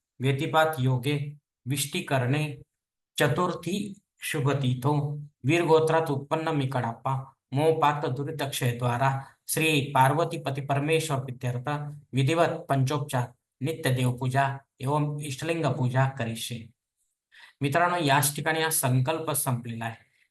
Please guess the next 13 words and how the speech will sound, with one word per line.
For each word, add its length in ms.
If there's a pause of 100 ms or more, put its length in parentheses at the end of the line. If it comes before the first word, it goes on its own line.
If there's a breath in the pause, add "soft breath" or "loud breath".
(120)
तेव्हा 240
आपण 260
आपल्या 340
उजव्या 360
हाताच्या 320
तळातळी 480
संकल्पाचे 580
पाणी 360 (360 loud breath)
समोरच्या 520
ताम्हणात 320
सोडून 360
द्या 120
मित्रांनो. 420